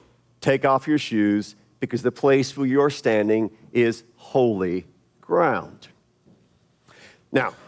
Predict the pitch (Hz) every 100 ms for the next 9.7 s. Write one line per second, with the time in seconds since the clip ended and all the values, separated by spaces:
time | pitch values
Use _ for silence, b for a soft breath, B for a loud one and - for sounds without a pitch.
0 | - - 135 165 170 160 - 139 - 120
1 | - 175 139 73 - - _ _ _ _
2 | _ b 165 190 190 - 175 - - 285
3 | 214 165 - 143 - 214 208 185 185 165
4 | 160 156 147 147 139 b b b b _
5 | 139 180 254 269 269 262 185 185 190 180
6 | 165 - 208 254 269 - 180 - 90 98
7 | 92 95 113 123 - _ _ - 143 180
8 | 170 165 - - _ - 123 196 202 202
9 | 180 196 190 190 175 175